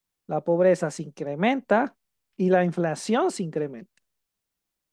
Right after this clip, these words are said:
O sea, lo que va a combe-, lo que está combatiendo Milei es algo muy difícil.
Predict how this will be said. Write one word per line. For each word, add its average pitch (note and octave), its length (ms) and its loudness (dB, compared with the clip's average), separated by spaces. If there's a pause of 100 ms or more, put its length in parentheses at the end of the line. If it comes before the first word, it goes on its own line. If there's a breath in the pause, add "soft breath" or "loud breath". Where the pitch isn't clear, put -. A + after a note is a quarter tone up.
(1500)
O - 60 -16
sea, F3+ 120 2
lo F3 140 4
que F3+ 200 0
va G#3+ 160 0
a C#4+ 60 -2
combe-, C#4 400 -4 (160)
lo F#3 180 -2
que - 60 -12
está A#3+ 180 -6
combatiendo A3 840 -4
Milei E3+ 480 -2
es F#3+ 240 -6
algo F3+ 640 -2 (340)
muy A#3+ 560 -4
difícil. G3+ 600 -8